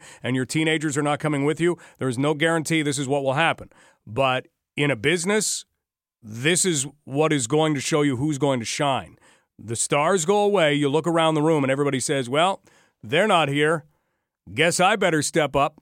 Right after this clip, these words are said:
and that's what happens. And that tends to be the thing that happens for teams like the London Knights at this time of year, who lose a lot of players to the World Juniors.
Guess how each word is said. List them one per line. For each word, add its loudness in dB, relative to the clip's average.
and -2
that's -4
what -4
happens. -10
And -4
that 0
tends 0
to -4
be 0
the -2
thing 2
that -2
happens -2
for -2
teams -4
like -4
the -6
London -4
Knights -2
at -10
this -4
time -4
of -8
year, -4
who -6
lose 0
a 2
lot -2
of -4
players -4
to -6
the -2
World -2
Juniors. -4